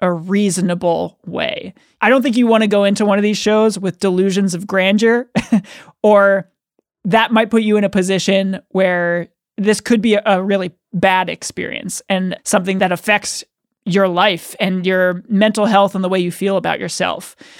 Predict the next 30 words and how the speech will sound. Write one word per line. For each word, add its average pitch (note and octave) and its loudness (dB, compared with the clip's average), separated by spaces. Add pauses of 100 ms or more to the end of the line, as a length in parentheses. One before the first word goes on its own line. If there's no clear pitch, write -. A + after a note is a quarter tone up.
(160)
So A3 2 (240)
I A#3 2
think - -2 (200)
anytime A3+ 2
you're G3+ 0
going F#3+ -2
into G3 -4
one G3 -2
of F3+ -6
these F3+ -4 (320)
competitions, F#3 -4 (200)
you F#3+ -2
just G#3+ 0
wanna G3 0 (340)
be G3 0
level-headed F3 0
about D#3 -4
it. - -12
You F3+ -4
wanna F3+ -4 (340)
think A3 0
about G3 2 (280)
your G3 2
expectations F#3 -4 (160)
beforehand F#3 -2 (420)
and F#3 0 (100)
make F#3+ -2
sure F#3+ -4
that F3+ -6
you F3+ -6